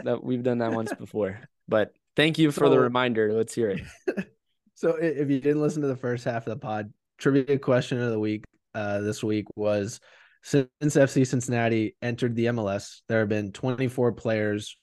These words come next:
Speaker 2: who have claimed the U S as their nationality, first in the club in, in representation. The second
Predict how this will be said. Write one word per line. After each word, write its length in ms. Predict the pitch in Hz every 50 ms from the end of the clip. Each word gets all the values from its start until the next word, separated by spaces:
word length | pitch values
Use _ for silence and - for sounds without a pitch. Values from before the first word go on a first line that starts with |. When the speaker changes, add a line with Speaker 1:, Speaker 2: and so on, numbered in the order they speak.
| _
Speaker 2:
who 120 | 110 113 113
have 360 | 110 107 104 104 101 98 - _
claimed 340 | - - 139 131 135 135 131
the 80 | 123 120
U 140 | 117 113 107
S 220 | 104 101 104 -
as 300 | - - 113 113 113 110
their 120 | 110 110 107
nationality, 840 | 107 107 107 101 104 104 - 117 110 117 117 113 113 113 113 110 104 - - - - - _ _ _ _
first 480 | _ - - - 135 135 127 - - -
in 100 | 123 120
the 80 | 120
club 480 | - - - 113 110 110 107 101 104 98 - - - - _ _
in, 180 | - 123 120 110 _ -
in 140 | 117 113
representation. 1040 | 113 113 113 107 - 117 107 107 113 107 101 101 - 101 92 95 - - - - - - _ _ _ - - - - _ _ _ _ _ _ _ _ _ _ _ _ -
The 100 | 123 123
second 480 | - - - 156 147 147 - 147 139